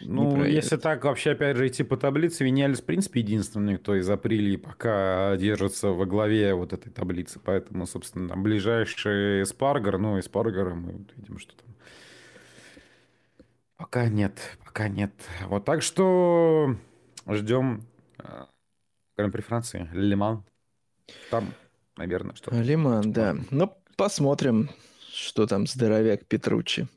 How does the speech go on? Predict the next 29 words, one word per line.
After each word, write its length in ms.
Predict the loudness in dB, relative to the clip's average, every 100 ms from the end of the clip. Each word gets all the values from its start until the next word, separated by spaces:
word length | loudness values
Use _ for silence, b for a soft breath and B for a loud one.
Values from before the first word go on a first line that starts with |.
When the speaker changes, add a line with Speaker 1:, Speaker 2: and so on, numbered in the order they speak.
| -6
Speaker 1:
покажет. 600 | -4 -2 -4 -4 -16 -20 _ b b b b b b b b b b b _ _
Speaker 2:
Пятый 460 | 0 0 2 2 2
этап 460 | -2 -2 -2 -2 0
из 360 | 0 0 -8 -16 _ -10
двадцати 720 | -6 -4 -6 -8 -8 -6 -6 -8 _
Speaker 1:
Из 180 | -2 0
Speaker 2:
нас 60 | 0
Speaker 1:
двадцати. 520 | -2 -4 -8 -4 -2
Speaker 2:
ждёт, 220 | -2 -6 -4
да. 160 | -4
Speaker 1:
То 160 | -2 -2
есть 120 | 0
Speaker 2:
Четверть 260 | -2 -2 -2
Speaker 1:
пос-, 100 | 0
Speaker 2:
сезона 280 | 0 -2 -4
уже. 120 | -6
Speaker 1:
четверть 400 | -2 0 0 -2
сезона 380 | -2 -2 0 0
завершится. 640 | 0 0 2 0 0 0 -2
Speaker 2:
Мгм. 120 | -4 B B B B _ _ -2
Speaker 1:
Эм, 760 | 2 4 4 4 4 2 0 -6 _ _ _ _
подробные 760 | 0 4 4 6 4 6 4
такие, 640 | 2 0 0 2 4 2 -2 B
можно 320 | 0 0 0
сказать, 400 | -2 2 2 2
промежуточные 760 | 0 2 2 2 2 0 0 2
итоги 300 | 2 2 4
вот, 280 | 2 0 2
э, 340 | 4 2 -2